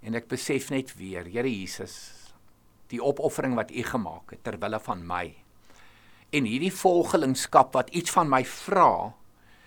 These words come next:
gaan vir die beste wees vir my, maar ook die beste vir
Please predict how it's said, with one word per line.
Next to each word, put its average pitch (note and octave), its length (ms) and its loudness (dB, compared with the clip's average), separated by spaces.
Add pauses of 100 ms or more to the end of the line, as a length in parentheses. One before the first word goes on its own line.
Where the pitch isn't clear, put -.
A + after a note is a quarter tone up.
(760)
gaan D#3 320 6
vir E3 160 0
die C3+ 160 -2 (220)
beste F3 420 6
wees A2 240 0
vir A2+ 160 -2
my, F2 240 -4
maar A#2+ 300 4
ook A#3+ 320 4
die D#3 100 -4
beste D#3+ 400 -2
vir - 220 -2